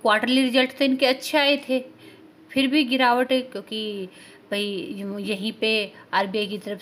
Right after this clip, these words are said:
से एक और announcement हुई थी, जो कि negative update के base पे मैं कह रही हूँ। और साथ ही में मैं कह रही हूँ कि भाई इस, जो stock है वो ओवरबॉट हो चुका है,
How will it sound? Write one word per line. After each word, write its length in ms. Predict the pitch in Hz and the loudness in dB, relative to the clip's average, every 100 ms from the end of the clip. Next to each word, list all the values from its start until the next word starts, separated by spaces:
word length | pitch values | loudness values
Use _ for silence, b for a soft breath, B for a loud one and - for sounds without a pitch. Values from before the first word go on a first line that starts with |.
| - | -8
से 80 | 208 202 - | -6 -6 -8
एक 220 | 208 - | -10 -4
और 280 | 220 226 226 220 B B | -2 -2 -4 -6 B B
announcement 760 | 214 220 220 214 214 214 214 | -2 -2 -4 -6 -6 -6 -8
हुई 200 | 214 202 | -10 -10
थी, 240 | 196 214 208 B B B - | -8 -8 -8 B B B -4
जो 140 | 294 | -2
कि 180 | 294 311 | 0 2
negative 440 | 285 240 233 247 277 | 4 4 2 0 0
update 400 | 226 202 214 214 | 0 -2 -2 -2
के 100 | 240 | -2
base 280 | 190 208 214 | 0 -4 -4
पे 100 | 233 | -6
मैं 180 | 220 | -4
कह 140 | 220 185 | -2 -2
रही 80 | 226 | -2
हूँ। 80 | |
और 60 | 254 | -4
साथ 320 | - 233 233 | 2 2 2
ही 60 | 262 | 2
में 140 | 277 | 2
मैं 140 | 262 262 | 2 0
कह 200 | 240 180 | 0 0
रही 100 | 180 | 0
हूँ 80 | 214 | -6
कि 100 | 269 | -6
भाई 200 | 233 285 | -4 -2
इस, 240 | 254 233 233 | -4 -8 -6
जो 400 | 214 208 196 220 | -6 -6 -6 -6
stock 420 | - 240 254 247 | 0 2 2 2
है 120 | 233 | 0
वो 280 | 226 233 - - | 0 -2 -4 -2
ओवरबॉट 540 | 262 330 330 277 269 | 2 4 2 2 0
हो 80 | 185 | -4
चुका 320 | 175 190 202 | -12 -10 -8
है, 180 | 196 247 | -4 -4